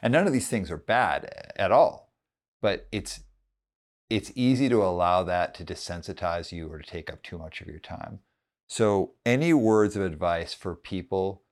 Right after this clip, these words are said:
who are right at the brink where they've got hope, they've got intention, but they haven't bridged it to action yet? Any words of advice for people who dare to hope that they could make a difference,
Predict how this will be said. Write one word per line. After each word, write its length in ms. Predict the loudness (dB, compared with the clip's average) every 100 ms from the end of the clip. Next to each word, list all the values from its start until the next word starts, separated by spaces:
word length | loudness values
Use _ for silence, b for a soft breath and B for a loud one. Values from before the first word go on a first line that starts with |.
| _ _ _ _
who 100 | -8
are 140 | -6 -4
right 320 | 0 2 2
at 140 | -2
the 80 | -4
brink 500 | -8 -8 -10 -10 -16 -16
where 160 | -12 -10
they've 120 | -6
got 160 | -6 -4
hope, 320 | -4 -4 -4
they've 160 | -10 -6
got 180 | -8
intention, 720 | -8 -12 -14 -12 -12 -12 -14 -10
but 100 | -8
they 80 | -6
haven't 440 | -4 -4 -4 -10 _ _ _ -4
bridged 380 | -2 -2 -4 -8
it 160 | -8 -8
to 180 | -10
action 460 | -8 -10 -8 -12 -10
yet? 300 | -10 -10 -12 _ _ _ _
Any 220 | -2 0 4
words 260 | 2 2
of 120 | -2
advice 340 | -2 0 0 -2
for 160 | -8
people 600 | -8 -8 -8 -6 -6 -8 _ _ -12
who 100 | -10
dare 320 | -4 0 2
to 120 | 2
hope 240 | -2 -6 -8
that 100 | -12
they 100 | -12
could 160 | -10
make 180 | -12 -12
a 60 | -14
difference, 680 | -10 -10 -10 -14 -14 -16